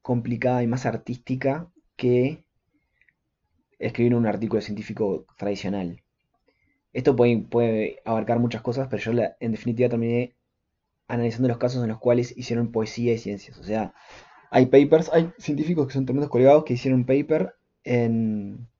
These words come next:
en poesía. O sea, leo los ejemplos ahí, pero un cos-, eh, sobre todo bioquímicos que dicen, "Vos, si mezclo alcohol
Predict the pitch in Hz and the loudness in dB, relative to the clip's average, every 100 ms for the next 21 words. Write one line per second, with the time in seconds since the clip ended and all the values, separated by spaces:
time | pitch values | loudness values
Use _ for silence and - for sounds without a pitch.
0 | _ _ _ - 120 107 113 185 151 92 | _ _ _ -4 -4 -2 0 2 2 0
1 | - 123 113 87 - _ _ _ _ _ | -12 -8 -6 -6 -12 _ _ _ _ _
2 | _ _ - 92 101 120 107 127 180 104 | _ _ -14 -10 -8 -6 2 6 6 4
3 | 104 123 113 101 107 107 98 95 90 87 | 0 -2 -2 -2 -2 -2 -4 -6 -6 -8
4 | - 117 113 - 117 - 104 110 98 110 | -8 -4 -4 -4 -8 -4 0 0 0 0
5 | 120 139 123 113 139 143 151 170 170 _ | 4 6 6 4 -2 -2 -2 -6 -8 _
6 | - 117 120 123 110 - 120 151 170 - | -14 -8 -4 -2 -4 -4 0 0 0 2
7 | 151 123 110 - _ _ _ 107 117 117 | 4 2 0 -10 _ _ _ -4 -4 2
8 | 135 139 131 120 104 | 6 8 8 6 0